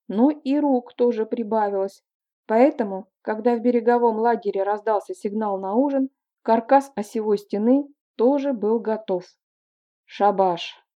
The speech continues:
Все были вымотаны до последней степени и хотели только вымыться, поужинать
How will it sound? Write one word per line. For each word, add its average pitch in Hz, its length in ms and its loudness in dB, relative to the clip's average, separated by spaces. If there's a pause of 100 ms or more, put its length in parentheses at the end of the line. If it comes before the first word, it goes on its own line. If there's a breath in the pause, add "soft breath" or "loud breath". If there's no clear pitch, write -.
(380)
Все 247 340 0
были 196 320 0
вымотаны 196 680 0
до 185 100 -6
последней 247 760 -2
степени 190 680 -8 (460)
и 214 100 -2
хотели 220 680 -2
только 196 520 -6
вымыться, 254 640 -2 (460)
поужинать 247 920 2